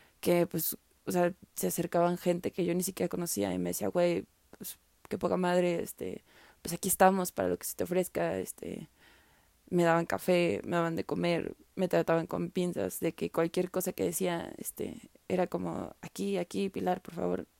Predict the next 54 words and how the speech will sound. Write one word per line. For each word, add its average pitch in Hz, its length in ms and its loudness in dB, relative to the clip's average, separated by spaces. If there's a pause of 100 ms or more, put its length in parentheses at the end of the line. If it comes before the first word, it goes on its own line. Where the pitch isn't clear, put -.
no 185 120 -4
se, - 280 -6 (140)
no 190 80 -8
se 180 140 -8
nos 175 160 -4
vaya 170 160 2
a 170 40 0
morir 170 280 -2
la 170 100 -2
niña". 180 400 -4 (1400)
Y - 80 0
así 196 120 2
pasó 226 220 0
con 214 160 -2
todas - 500 2
mi, 185 140 0 (220)
con 180 160 2
toda 185 120 6
mi 175 120 0
familia. 170 480 -2 (420)
Gente 185 320 2
que 180 120 -2
no 180 80 2
había 175 180 8
visto 175 280 0
en 175 200 2
años 185 560 -4 (200)
se 180 140 -2
presentó 170 400 -2
en 175 100 0
mi 175 60 -4
casa 175 360 2
y 170 60 0
me 165 100 -4
dijo, 180 180 -4
"Güey, 175 340 2 (240)
lo 185 100 -4
siento 175 260 -4
muchísimo, 175 600 -4 (260)
de 165 80 -2
verdad, 165 320 2
este, - 540 -8 (640)
pues - 120 -6
aquí 175 180 -2
estamos, 185 520 4
este, 190 220 -6
te 170 100 4
vamos 175 200 2
a - 40 -4
apoyar", 170 440 2
y 185 80 0
todo 92 160 -2
eso, 185 260 -6
¿no? - 240 -8